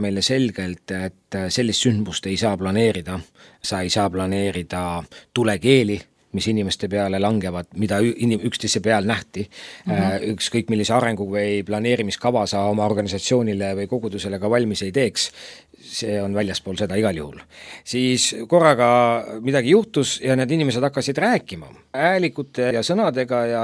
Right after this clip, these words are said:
Speaker 1: ja väljenditega, mida nad ei olnud õppinud. Teine üleloomulik ilming.
Speaker 2: Et üks asi oli nähtav, teine asi oli kuuldav.
Speaker 1: Ja siis ütleb meile see tekst seal veel, et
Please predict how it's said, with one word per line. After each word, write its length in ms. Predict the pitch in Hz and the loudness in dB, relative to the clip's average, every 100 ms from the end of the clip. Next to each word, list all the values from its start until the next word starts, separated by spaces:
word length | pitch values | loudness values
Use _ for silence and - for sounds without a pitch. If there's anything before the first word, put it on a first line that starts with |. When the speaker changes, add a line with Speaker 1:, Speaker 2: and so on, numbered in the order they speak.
| 117 | 0
Speaker 1:
ja 40 | 120 | 2
väljenditega, 640 | 214 170 131 - 120 117 | 2 2 -2 -2 -2 -2
mida 300 | 120 131 127 | -2 0 0
nad 180 | 131 139 | 0 2
ei 80 | 143 | 0
olnud 200 | 135 254 | 2 -2
õppinud. 400 | - - - - _ _ _ _ _ - | -4 -10 -12 -20 _ _ _ _ _ -2
Teine 280 | 190 208 131 | 2 4 6
üleloomulik 720 | 135 113 117 127 101 95 - | 6 6 6 6 2 0 0
ilming. 360 | 156 87 65 - _ - - - | 0 -2 -6 -18 _ -20 -20 -8
Speaker 2:
Et 100 | 202 | -2
üks 140 | 240 254 | 0 2
asi 140 | 208 | 2
oli 100 | 202 | 4
nähtav, 320 | 220 320 339 247 | 4 4 0 0
teine 200 | 208 208 | 2 2
asi 120 | 233 | 2
oli 100 | 247 | 0
kuuldav. 360 | 339 285 165 139 - _ - | 2 2 0 -8 -14 _ -4
Speaker 1:
Ja 320 | 101 104 101 95 | 0 2 2 2
siis 440 | 170 214 143 - | 4 4 4 2
ütleb 380 | - 135 135 120 | 0 0 0 0
meile 200 | 127 123 | 0 0
see 120 | 127 | -2
tekst 260 | 139 139 - | -2 -2 -4
seal 140 | 127 | -2
veel, 280 | 165 175 127 | -2 -2 -2
et 140 | - | -6